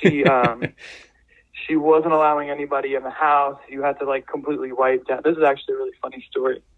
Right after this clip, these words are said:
Speaker 1: So my brother, he was playing in Spain, and he had to fly home, like, a few days before they stopped all transportation to and from the U S. So he barely made it home in that time frame. Um,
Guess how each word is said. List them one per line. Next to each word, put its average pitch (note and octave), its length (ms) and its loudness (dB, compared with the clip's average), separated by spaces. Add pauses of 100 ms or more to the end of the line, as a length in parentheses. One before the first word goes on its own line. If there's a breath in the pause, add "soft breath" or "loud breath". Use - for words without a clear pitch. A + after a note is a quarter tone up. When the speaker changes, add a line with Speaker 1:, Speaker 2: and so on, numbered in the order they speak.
(580 loud breath)
Speaker 1:
So D3 120 4
my C#3 140 2
brother, D#3+ 560 2
he C#3+ 160 -12
was D3+ 180 -6
playing C#3+ 180 -6
in C3 120 -18 (140)
Spain, C#3 400 -8 (840)
and C#3 180 -4
he C#3+ 200 2
had D3 240 4 (140)
to B2+ 360 0 (720 loud breath)
fly C#3+ 260 4
home, C3 360 -8
like, B2 220 -12
a C3 40 -16 (120)
few D3+ 160 -10
days C3+ 320 2
before C3 320 -2
they A#2+ 360 -2 (300)
stopped B2 380 0 (240)
all B2+ 320 -4
transportation C3+ 1000 -6
to C3 120 2
and B2 120 -4
from C3 180 -2
the A#2 100 -4
U B2+ 220 2
S. - 140 -4 (600 loud breath)
So D3+ 80 4
he D#3 160 -4
barely D#3 320 4
made C#3+ 200 -2
it B2+ 100 0
home B2 220 -4
in B2 80 -8
that B2 180 -6
time B2 240 -6
frame. - 260 -10 (720 loud breath)
Um, A#2+ 400 -4